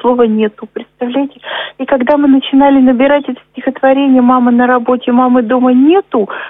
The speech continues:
компьютер убирал последнюю букву «У» и подставлял просто «нет». Это было <laughs> очень трудно поместить в Word такую простое слово «нету», когда вот набирали.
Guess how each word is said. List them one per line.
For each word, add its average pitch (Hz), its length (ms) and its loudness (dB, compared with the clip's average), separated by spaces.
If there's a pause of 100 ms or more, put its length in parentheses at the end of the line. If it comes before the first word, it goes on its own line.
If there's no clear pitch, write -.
(100)
компьютер 311 580 0
убирал 294 380 0
последнюю 285 580 -2
букву 294 420 0
«У» 247 160 2
и 254 60 2
подставлял 262 580 0
просто 277 440 -2
«нет». 240 320 2
Это 240 220 -2
было - 260 -2
<laughs> - 20 2
очень 320 320 0
трудно - 520 -4
поместить - 680 -4
в 233 100 -8 (120)
Word 381 240 -2 (720)
такую - 420 -4
простое 339 600 -2 (100)
слово 311 300 2
«нету», 294 720 2 (680)
когда 254 340 -2
вот 233 220 -4
набирали. 233 680 -2